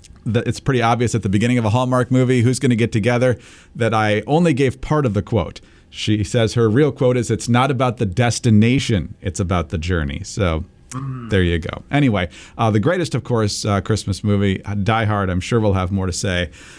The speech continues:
Speaker 1: uh, as time goes on, but, uh, plenty to talk about today as well, and we're brought to you in part by Ritual Multivitamins. You want to stay healthy, and so putting the right vitamins into your body is important,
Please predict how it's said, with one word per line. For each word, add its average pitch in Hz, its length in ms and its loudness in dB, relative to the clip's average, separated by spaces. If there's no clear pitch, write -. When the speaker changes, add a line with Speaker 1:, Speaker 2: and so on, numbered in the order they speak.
Speaker 1:
uh, 90 320 -4
as 98 200 -2
time 98 260 0
goes 92 260 0
on, 170 280 0
but, 110 420 -2
uh, 98 480 2
plenty 147 400 0
to 131 100 2
talk 131 240 -2
about 123 220 0
today 117 320 2
as 98 240 0
well, 139 260 2
and 139 80 2
we're 110 80 2
brought 117 240 2
to 127 100 -6
you 117 40 0
in 107 80 -2
part 127 300 -2
by 117 100 0
Ritual 135 680 0
Multivitamins. 123 1400 2
You 110 160 0
want 143 300 0
to 156 40 0
stay 143 300 0
healthy, 110 460 2
and 110 260 4
so 117 320 2
putting 135 320 0
the 127 100 2
right 127 160 2
vitamins 123 380 0
into 113 140 0
your 117 80 0
body 113 360 2
is 110 160 -2
important, 160 540 0